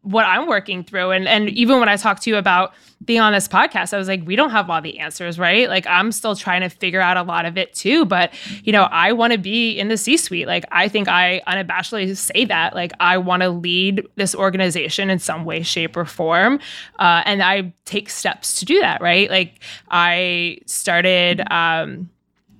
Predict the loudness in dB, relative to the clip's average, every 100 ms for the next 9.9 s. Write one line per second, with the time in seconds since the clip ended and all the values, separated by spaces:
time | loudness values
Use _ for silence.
0 | -4 0 0 -2 -2 0 0 2 2 4
1 | 2 0 -4 -6 -4 -2 -4 -6 -4 -2
2 | -2 0 2 4 6 6 4 2 2 -2
3 | 0 0 0 -2 -4 -4 -2 2 2 0
4 | -4 -4 -2 -4 -2 -4 -6 -6 -4 -2
5 | -4 4 4 4 0 0 -2 -8 -18 -6
6 | -2 0 4 4 4 4 6 6 4 -2
7 | -4 0 2 2 -2 -2 -2 -2 -2 -2
8 | 0 0 0 0 0 0 0 0 -2 -2
9 | 0 0 2 2 4 2 2 0 0